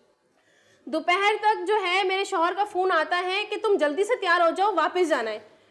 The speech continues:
मैं परेशान, मैंने कहा, "अल्लाह खैर करे, ये तो शाम को आते हैं।" मैंने सोचा, "चलो सारा दिन अपने घर में अपनी अम्मी के साथ गुजारूंगी।" लेकिन इन्होंने मुझे माजरा नहीं बताया, ये मुझे थोड़ी देर में लेने आ गए।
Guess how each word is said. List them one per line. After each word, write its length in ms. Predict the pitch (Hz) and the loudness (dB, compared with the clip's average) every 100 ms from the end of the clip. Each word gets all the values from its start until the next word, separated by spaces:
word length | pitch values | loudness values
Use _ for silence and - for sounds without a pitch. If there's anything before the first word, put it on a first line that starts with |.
| - | -2
मैं 180 | 330 403 | 0 2
परेशान, 420 | 370 - 339 370 | 0 0 0 0
मैंने 160 | 370 | 0
कहा, 100 | 349 | 0
"अल्लाह 160 | 349 330 | 0 -2
खैर 200 | 339 339 | 0 -2
करे, 180 | 339 370 | 0 0
ये 100 | 370 | -2
तो 140 | 370 | -2
शाम 260 | 330 285 247 | -2 -2 0
को 100 | 359 | 2
आते 240 | 359 349 | 2 2
हैं।" 380 | 349 359 349 - - | -2 -2 -8 -18 -4
मैंने 180 | 277 381 | -2 -2
सोचा, 180 | 415 453 | -4 -2
"चलो 160 | 453 | 0
सारा 240 | 480 381 370 | 0 0 0
दिन 120 | 403 | -2
अपने 180 | 370 415 | -2 -2
घर 180 | 339 | 0
में 120 | 370 381 | 0 -2
अपनी 160 | 339 | -2
अम्मी 220 | 370 392 | -2 -2
के 80 | 403 | -2
साथ 200 | 415 392 | -2 -2
गुजारूंगी।" 440 | 359 349 339 339 339 - - _ _ - | -2 0 0 -4 -8 -14 -20 _ _ -4
लेकिन 340 | 311 403 415 | -2 0 0
इन्होंने 280 | - 370 440 | 0 2 2
मुझे 180 | 453 427 | 2 2
माजरा 360 | 320 269 320 | 2 0 0
नहीं 160 | 415 480 | 2 2
बताया, 440 | 453 320 247 214 214 - | 0 -2 -2 -4 -8 -10
ये 120 | 269 | -4
मुझे 160 | 370 415 | 0 0
थोड़ी 340 | 480 339 370 | 0 0 0
देर 180 | 415 403 | 2 0
में 120 | 381 | 2
लेने 260 | 440 320 359 | 2 2 0
आ 200 | 294 240 | -2 -2
गए। 180 | 233 | -2